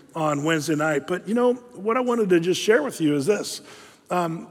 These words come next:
you know, this story, um, there's a, there's a lesson, and I think there's something that the Lord might be preparing you and me for, and I'm just gonna tell you, it's not a fun topic, okay? I'm gonna prepare you for this. Uh, you're saying, "Brett, how can you ta-, take the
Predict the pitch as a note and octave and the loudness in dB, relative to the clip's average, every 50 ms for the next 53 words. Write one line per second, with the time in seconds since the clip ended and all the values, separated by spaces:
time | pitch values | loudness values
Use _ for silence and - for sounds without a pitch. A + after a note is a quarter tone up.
0 | - - F#3+ G3 F#3 F3 F3+ B3+ B3 - - - G#3 G#3 C4 B3 G3 D#3 C3 D3 | -6 -2 0 2 2 2 2 0 0 -2 -2 -2 0 0 2 4 4 4 4 2
1 | D3+ - - - E3 D#3+ D#3 D3+ D3+ D#3+ D#3+ D3+ E3+ F3+ G3 - F#3+ F#3 E3+ E3 | -2 -4 -6 -6 -4 -4 -4 -2 -2 -2 -2 0 -2 -2 -4 -4 -4 -4 -2 -2
2 | E3 F3 G#3+ B3 C4+ C4 - A3+ G#3 G#3 G3 F#3+ E3+ - A3+ G3 A3 G3 - - | -2 0 0 0 0 0 -2 -4 -4 -2 -4 -4 -4 -4 -2 0 0 0 2 0
3 | G#3+ G3+ G#3+ G#3+ G3 F#3 - - - - - - - - - F3 F#3+ G3 G#3+ G#3+ | -2 -2 -2 -4 -4 -4 -8 -10 -14 -20 -20 -20 -10 0 2 4 4 4 4 2
4 | G3 F#3+ F#3+ G3+ A3+ D4 - G3 A3 G#3 F#3+ - - F#3 D3+ - F3+ F#3 F#3 F#3 | 2 2 2 2 2 0 -2 -4 -6 -6 -6 -6 -6 -6 -2 0 2 2 2 2
5 | F3 E3+ E3 F#3 F#3+ F3 D#3 D#3 E3+ F3+ G3 F3 - - C#3+ C3+ C3+ C3 D3 E3+ | 0 0 0 0 2 2 2 2 2 2 0 0 -2 -4 -4 -4 -2 0 0 0
6 | F#3 - - - - - - - - - _ - F3+ F3+ F3+ F#3 G3 G#3+ A#3+ - | -2 -2 -10 -20 -20 -20 -20 -20 -20 -20 _ -2 0 2 2 2 0 -2 -4 -2
7 | - C#4 B3 B3+ - - A#3 A3+ G3+ F#3 F3+ E3+ - G#3 G3+ G3 F#3 - - F#3 | 0 2 2 2 2 6 6 8 8 6 6 4 2 2 2 2 2 0 0 -2
8 | E3+ D#3+ C#3+ D#3 D3+ - - - - - - - - - _ _ _ _ - D3+ | -2 0 0 -2 -2 -2 -4 -10 -12 -14 -18 -20 -20 -20 _ _ _ _ -10 -8
9 | B2+ - E3+ E3+ E3+ E3+ F3 D#3+ E3+ E3+ D3+ - E3+ E3 D3+ C#3 B2+ B2+ C3 A#2+ | 0 2 2 2 2 2 0 0 0 -2 0 2 2 2 2 0 -2 -4 -6 -6
10 | A2+ G#2+ - - - - - - - - - - - D#3+ D#3+ D3+ D#3 D#3 D#3+ D3+ | -6 -8 -10 -14 -14 -16 -20 -20 -20 -20 -20 -8 -4 -2 0 2 2 0 0 0
11 | - E3 D3+ D3 D3 A#3+ A#3 E3 G3+ C4 C4+ - C4+ A3+ G#3 F#3 - - - G#3+ | 0 -2 -2 2 2 2 2 4 2 0 2 2 0 2 2 0 0 0 -2 -2
12 | - - - G#3+ A3 A3 A3 - F#3 D#3+ C#3+ | -2 -2 0 2 2 2 0 -4 -4 -4 -4